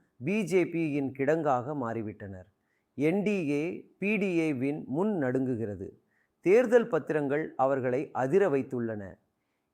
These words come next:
யோகிஜி எதுவும் இல்லை. அவர் பிரதம மந்திரியின் காரணமாக மட்டுமே வாக்குகளை பெறுகிறார். இன்று நம்மை துன்புறுத்தும் மக்கள்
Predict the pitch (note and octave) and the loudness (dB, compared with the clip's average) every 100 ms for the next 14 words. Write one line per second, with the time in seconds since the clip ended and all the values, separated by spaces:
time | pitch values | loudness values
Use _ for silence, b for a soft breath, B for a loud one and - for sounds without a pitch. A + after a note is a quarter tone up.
0 | F3 A#3+ G#3+ E3 G#3 G#3+ D3 D#3 G#3+ G#3 | 6 6 6 0 0 0 2 2 2 2
1 | D3+ B2+ C3 E3+ - B B C3+ D#3 D3+ | 2 0 -2 -4 -14 B B 2 2 2
2 | C#3+ E3 A#3+ A#3 E3+ D3+ C#3+ C#3+ C#3+ C#3 | 2 4 4 4 2 2 0 -2 -2 2
3 | B2+ C#3+ D3 C#3 B2+ B2+ B2 B2+ F#3 F3+ | 2 2 0 0 0 0 -2 -2 0 2
4 | G#3+ C#3+ C3+ D3 C#3+ B2 C3 C#3 A2 G#2+ | 2 4 4 2 -4 -4 -6 -6 -8 -6
5 | G#2+ G2 F#2+ _ _ _ _ _ - F#3+ | -8 -10 -12 _ _ _ _ _ -4 0
6 | A3+ A3+ F#3 E3 D#3+ F3+ G#3+ A3 G#3+ E3 | 0 2 2 2 0 -2 0 0 0 -2
7 | B2 A#2+ - D#3+ | -2 -2 -2 -2